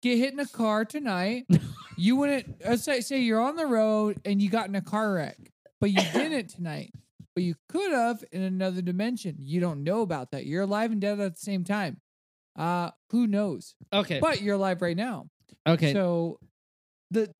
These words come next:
Speaker 1: i-, it's
Speaker 2: So
Speaker 1: the
Speaker 2: Schro-, Schrod-,
Speaker 1: potentials
Speaker 2: Schrodinger's box, or Schrodinger's cat, as it's sometimes called, is a, is a brain exercise theory and exercise. It's a brain exercise and theory that says if you put a cat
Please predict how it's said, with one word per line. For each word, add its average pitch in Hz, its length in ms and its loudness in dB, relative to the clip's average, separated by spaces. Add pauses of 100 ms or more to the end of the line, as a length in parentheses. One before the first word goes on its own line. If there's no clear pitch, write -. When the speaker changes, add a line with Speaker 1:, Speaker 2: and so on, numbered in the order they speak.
(120)
Speaker 1:
i-, 220 40 -2
it's 254 480 0
Speaker 2:
So 208 240 6
Speaker 1:
the 165 60 -2
Speaker 2:
Schro-, 233 340 4
Schrod-, - 0 - (400)
Speaker 1:
potentials 208 160 -2
Speaker 2:
Schrodinger's 240 580 4
box, 165 400 2
or 147 60 4
Schrodinger's 156 500 0
cat, 127 300 0
as 120 100 -2
it's 123 140 -6
sometimes 117 400 -2
called, 110 340 -2 (560)
is 170 180 6
a, 147 460 4
is 151 160 4
a 147 60 2
brain 160 240 4
exercise 143 420 2
theory 127 460 2 (320)
and 131 240 4
exercise. 127 480 2
It's 139 180 4
a 156 40 4
brain 165 240 4
exercise 147 420 2
and 147 320 2
theory 156 220 6
that 123 160 0
says 131 260 4
if 151 120 2
you 185 60 2
put 240 140 4
a 165 60 0
cat 175 440 0